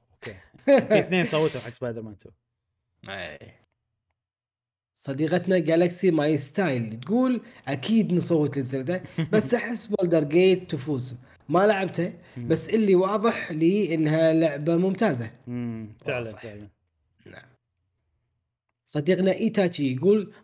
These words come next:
Speaker 2: "طبعًا صوت للزلدة، ما يحتاج نذكر
Speaker 1: <laughs>
Speaker 2: الأسباب.
Speaker 1: أيوه.
Speaker 2: وأتوقع بولدر جيت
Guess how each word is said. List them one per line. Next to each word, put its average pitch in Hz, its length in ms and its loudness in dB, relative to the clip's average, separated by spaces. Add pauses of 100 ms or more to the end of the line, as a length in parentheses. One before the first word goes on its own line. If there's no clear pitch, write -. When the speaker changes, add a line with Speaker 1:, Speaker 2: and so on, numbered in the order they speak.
Speaker 2:
"طبعًا 190 400 0
صوت 175 1000 -2
للزلدة، 123 580 -6
ما 143 260 -2
يحتاج 160 520 0
نذكر 160 400 0
Speaker 1:
<laughs> - 20 -2
Speaker 2:
الأسباب. 165 600 -2
Speaker 1:
أيوه. 131 420 -6
Speaker 2:
وأتوقع 196 540 0
بولدر 180 420 4
جيت 196 360 -2